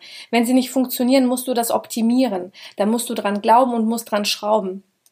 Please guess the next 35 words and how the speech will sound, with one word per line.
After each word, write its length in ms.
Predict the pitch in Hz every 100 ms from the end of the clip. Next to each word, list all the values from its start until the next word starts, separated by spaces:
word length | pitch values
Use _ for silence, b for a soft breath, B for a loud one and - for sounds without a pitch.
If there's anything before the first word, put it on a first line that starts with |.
| _ _ -
Diese 240 | 233 214 226
grundsätzliche 680 | 226 302 294 277 262 240 233
Aussage, 400 | 247 254 233 226
"Das 180 | 226
hat 140 | 247 240
bei 80 | 226
mir 120 | 233
nicht 160 | 233
funktioniert", 720 | - 233 - 240 247 262 254 269 B B B -
finde 180 | 233
ich 120 | 226 -
ganz, 280 | 240 285
ganz 200 | - 208
schrecklich, 420 | - 196 190 190 196
weil 160 | 202 -
A, 340 | 285 277 339 - B
du 100 | 247
hast 280 | 240 - -
viel 160 | 392 370
zu 120 | 339
früh 200 | - 269
aufgegeben, 680 | - 294 294 214 202 202 220 B -
B, 340 | 196 269 262
du 100 | 233
hast 160 | 240 240
es 80 |
nicht 220 | 233 220 247
anständig 500 | 269 - 226 220 - -
angefasst, 1500 | 254 302 285 - - - _ _ 190 190 226 220 220 247 -
beziehungsweise 640 | 240 247 240 - 214 214
hast 160 | 226 220
es 100 | 240
nicht 160 | 233
komplett 380 | 220 208 196 180
durchgezogen, 760 | 254 285 - - - 180 185